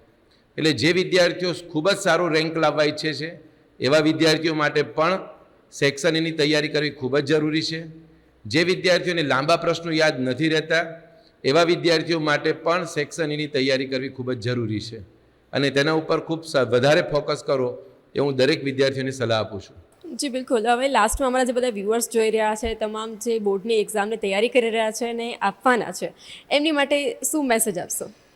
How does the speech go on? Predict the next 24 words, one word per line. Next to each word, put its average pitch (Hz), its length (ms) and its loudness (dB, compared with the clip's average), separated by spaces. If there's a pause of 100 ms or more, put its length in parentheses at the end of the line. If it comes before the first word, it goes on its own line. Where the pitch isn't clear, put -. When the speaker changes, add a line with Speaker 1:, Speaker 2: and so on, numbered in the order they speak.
(480)
Speaker 1:
બસ 151 220 0
દરેક 147 320 4
વિદ્યાર્થીને 147 480 4
હું 143 100 -2
કોઈ 135 260 4
એટલું 180 360 2
જ 190 100 -2
કહીશ 123 300 2 (560)
કે 156 80 2
તમારા 147 400 4
મમ્મી 147 340 4
પપ્પાનો 160 540 2
જે 131 120 -4
વિશ્વાસ 160 540 2
છે 147 60 4
તમે, 113 320 0 (640)
અને 143 160 4
તમારા 143 400 4
મમ્મી 156 280 0
પપ્પાની 147 480 0
જે 143 160 -4 (1200)
ઘણા 147 280 2
વર્ષોની 175 480 2
તમારી 160 340 0